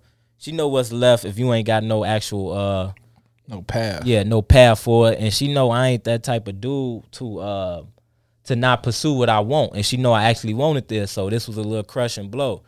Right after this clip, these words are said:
Speaker 1: You know, not necessarily, I didn't necessarily go to school to be on your local nine o'clock news as a journalist. You know, I actually wanted to get behind the actual concept of journalism. You know what I'm saying? And that ain't no offense to anybody who went to school for it,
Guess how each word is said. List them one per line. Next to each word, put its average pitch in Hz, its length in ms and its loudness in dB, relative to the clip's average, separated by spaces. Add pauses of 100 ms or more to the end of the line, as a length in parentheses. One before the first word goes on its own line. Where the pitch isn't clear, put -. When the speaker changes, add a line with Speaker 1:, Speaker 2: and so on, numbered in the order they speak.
(200)
Speaker 1:
You 110 120 -20
know, 117 180 -4
not 123 220 0
necessarily, 123 640 -2 (320)
I 135 120 -2
didn't 156 200 -2
necessarily 135 440 -4
go 127 180 -2
to 117 60 -6
school 131 400 -4
to 117 60 -6
be 117 180 -6
on 113 160 -2
your 113 180 -2
local 113 460 -4
nine 113 260 -4
o'clock 110 300 -4
news 117 380 -4
as 101 120 -8
a 98 60 -8
journalist. 98 460 -6
You 110 60 -14
know, 113 200 -6
I 110 220 -4
actually 107 420 -8 (320)
wanted 117 220 -8
to 107 80 -10
get 110 220 -6
behind 113 500 -8
the 101 120 -10
actual 113 300 -6
concept 120 540 -4
of 92 80 -10
journalism. 98 640 -6
You 101 80 -14
know 110 120 -8
what 110 100 -4
I'm 104 100 -6
saying? 110 280 -8
And 104 80 -6
that 120 120 -2
ain't 117 140 -4
no 117 80 -6
offense 113 320 -12
to - 100 -18
anybody 110 440 -8
who 107 100 -8
went 110 180 -14
to - 60 -14
school 123 320 -4
for 120 300 -4
it, - 80 -10